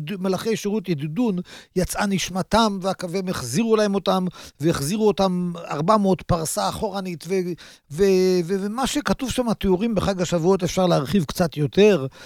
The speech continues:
אני יודע מה, ה-, אה, התמלא כל העולם,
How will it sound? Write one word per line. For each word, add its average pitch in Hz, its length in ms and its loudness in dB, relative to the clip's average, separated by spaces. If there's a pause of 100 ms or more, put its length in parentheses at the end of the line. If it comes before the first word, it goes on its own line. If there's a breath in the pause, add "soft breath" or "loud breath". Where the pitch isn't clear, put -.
(320 loud breath)
אני 151 140 -2
יודע 196 260 2
מה, 196 200 0
ה-, 160 160 2 (160)
אה, 165 560 -2 (480)
התמלא 202 400 2 (160)
כל 226 240 4
העולם, 180 420 6